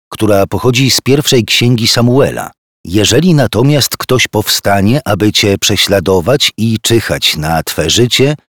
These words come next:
niech dusza Pana mojego będzie dobrze zamknięta w woreczku życia u Pana Boga twojego”. Formuła ta bardzo często pojawia się na macewach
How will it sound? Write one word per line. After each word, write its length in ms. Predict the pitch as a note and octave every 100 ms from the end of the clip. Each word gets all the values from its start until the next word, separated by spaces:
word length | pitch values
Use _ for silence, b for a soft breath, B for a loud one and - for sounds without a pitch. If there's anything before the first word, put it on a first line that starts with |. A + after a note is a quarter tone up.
| _
niech 340 | G2 A#2 - F2
dusza 420 | A#2+ F3+ - C3
Pana 320 | - D3 D3
mojego 580 | F#2 E2+ A2+ C3+ C2+ A#1 - _ -
będzie 400 | A#2 G2+ A#2 G2+
dobrze 360 | D3+ E3+ E3+
zamknięta 720 | B2 A2+ - A2 C3+ D#3+ D3+ C3+
w 100 | F2+
woreczku 580 | F#2+ G2+ D#3 - G#2
życia 460 | F#2+ - C#3+ D3+ C#3+ -
u 240 | - B2
Pana 360 | A#2 G#2 B2+ G#2+
Boga 300 | G2 G#2 G#2
twojego”. 680 | - G2+ F#2+ E2 A1 A1 G1+ - _ _ _ _ _ _
Formuła 580 | - B2 G2 D#2 C#2+ C#2+
ta 260 | - B2 F#3+
bardzo 400 | D2+ E2+ - G2
często 480 | A2 G2+ - B2+
pojawia 480 | A#2+ G#2+ A#2+ G2 C2+
się 160 | - D2+
na 120 | D2+
macewach 600 | D#2 - D#3+ D2+ A#1 -